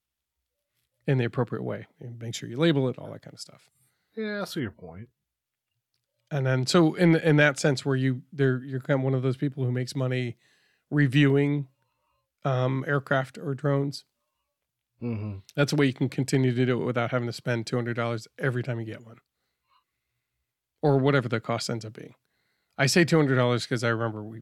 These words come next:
Speaker 1: that's what I heard. I was like, "Whoa, that's, that's more than I anticipated." Um,
Speaker 2: Mm-hmm.
Speaker 1: and, but I was hoping it would be that where it's, like, a one-time expense, generally speaking, unless you're essentially, unless you're making money off of, um,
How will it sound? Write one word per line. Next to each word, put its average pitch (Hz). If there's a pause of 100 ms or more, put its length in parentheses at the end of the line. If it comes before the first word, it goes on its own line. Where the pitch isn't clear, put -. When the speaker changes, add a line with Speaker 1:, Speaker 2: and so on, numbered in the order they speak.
(140)
Speaker 1:
that's 123
what 110
I -
heard. 101
I 110
was 110
like, 113
"Whoa, 131
that's, 131 (400)
that's 165
more 196
than 165
I 135
anticipated." 131 (960)
Um, 113
Speaker 2:
Mm-hmm. 117 (300)
Speaker 1:
and, 139
but 156
I 156
was 151
hoping 160
it 135
would 135
be 139
that 127
where 139
it's, 123
like, 120
a 123
one-time 131
expense, 127
generally 120
speaking, 113 (540)
unless 131
you're 117 (320)
essentially, 170 (380)
unless 160
you're 156
making 147
money 131
off 117
of, 120 (720)
um, 120